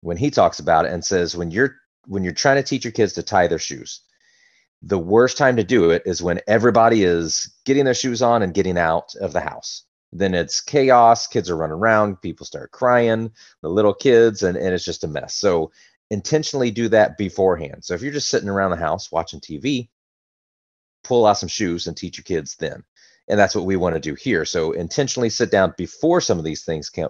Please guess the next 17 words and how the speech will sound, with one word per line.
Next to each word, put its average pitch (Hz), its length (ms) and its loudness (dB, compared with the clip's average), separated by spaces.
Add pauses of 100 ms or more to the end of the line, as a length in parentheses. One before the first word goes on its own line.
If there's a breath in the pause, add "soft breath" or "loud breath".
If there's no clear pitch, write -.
(120)
come 80 220 -4
up 71 180 -4 (360 soft breath)
so - 220 0
the 92 140 -2
kids 95 220 0
understand. 78 500 -4 (220)
So 87 520 -2 (220)
with 101 160 -4
the 87 100 -2
lessons, 127 440 2
we 107 100 0
send 95 220 0
out 85 160 2
two 104 120 -4
lessons 85 320 -2
a 73 60 -8
week. 110 300 -6